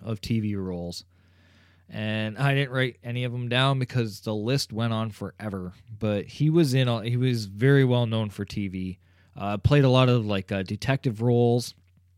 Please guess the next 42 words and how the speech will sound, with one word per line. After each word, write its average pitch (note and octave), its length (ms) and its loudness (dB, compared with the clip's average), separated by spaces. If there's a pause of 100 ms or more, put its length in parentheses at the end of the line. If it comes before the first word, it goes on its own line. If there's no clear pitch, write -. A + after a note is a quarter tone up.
(520)
I G#2 120 -4
believe A#2 480 0
in, G#2+ 300 -4
uh, F#2+ 760 -4
let's F#2+ 240 -10
see, F#2 160 -10
he G#2+ 220 -4
was, G2+ 600 -2 (440)
well, E3+ 160 6
actually, G#3 380 2
he E3 120 4
was G#3 180 2
in G3 120 -2
Police F#3+ 260 -2
Academy E3 320 -2
three. B2 540 -2 (180)
Uh, G#2+ 300 -6
he A#2 160 -4
played C3+ 500 0
the A2 440 -2 (120)
governor, C3 460 -2
I D3+ 60 0
wanna D#3 200 -2
say D#3+ 220 -4
it D3+ 100 -2
was. E3+ 300 -2 (960)
He, C#3+ 220 -2
he D3 140 2
was D3+ 200 2
in C#3+ 140 -2
that. B2 320 -2
And C3+ 200 2
actually, D#3 320 4
it D3 80 2
was C3+ 120 0
funny E3 240 0
because B2 300 2
when C3 80 0
I B2+ 80 0
started C3 300 0
watching, A#2+ 560 -2
uh, G2+ 400 -6